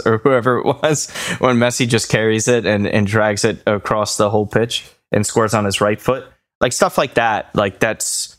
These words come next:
I think, I think that's what hinders Mbappe, because nobody's tuning into Marseille and P S G and saying, like, "Oh my God, look what he's doing at nineteen. He's turning this game on his head. He's the,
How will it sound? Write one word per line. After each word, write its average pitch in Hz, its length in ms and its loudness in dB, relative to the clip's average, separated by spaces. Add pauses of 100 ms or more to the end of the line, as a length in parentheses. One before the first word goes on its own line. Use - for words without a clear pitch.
(140)
I 127 120 0
think, 151 260 0
I 120 100 0
think 143 180 0
that's 131 220 0
what 110 140 2
hinders 107 440 0
Mbappe, 95 540 -2
because 113 300 -2
nobody's 139 420 2
tuning 113 340 2
into 101 280 0
Marseille 98 500 0
and 92 140 -2
P 92 140 2
S - 140 -2
G 73 200 -2
and 60 160 -2
saying, 73 320 -2
like, 73 240 -2
"Oh 110 100 2
my 107 120 2
God, 98 220 0
look 98 140 -2
what 98 120 0
he's 95 160 -2
doing 101 240 2
at 95 100 0
nineteen. 95 500 -2
He's - 300 -2
turning 101 300 -2
this 98 160 0
game 98 220 -2
on 92 100 0
his 90 160 -4
head. - 160 -2
He's - 160 -4
the, - 160 -2